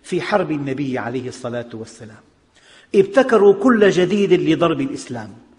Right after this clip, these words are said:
حشدوا كل قواهم لعرقلة مسيرة هذا الدين. عمدوا أولًا إلى أسلوب خسيس رخيص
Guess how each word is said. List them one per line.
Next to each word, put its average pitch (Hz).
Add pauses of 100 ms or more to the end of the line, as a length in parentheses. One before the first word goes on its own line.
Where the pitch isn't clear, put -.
(380)
حشدوا 226 (100)
كل 226
قواهم 196
لعرقلة 180 (840)
مسيرة 185
هذا 151
الدين. 117 (1400)
عمدوا 190
أولًا 208
إلى 185
أسلوب 185
خسيس 160
رخيص 151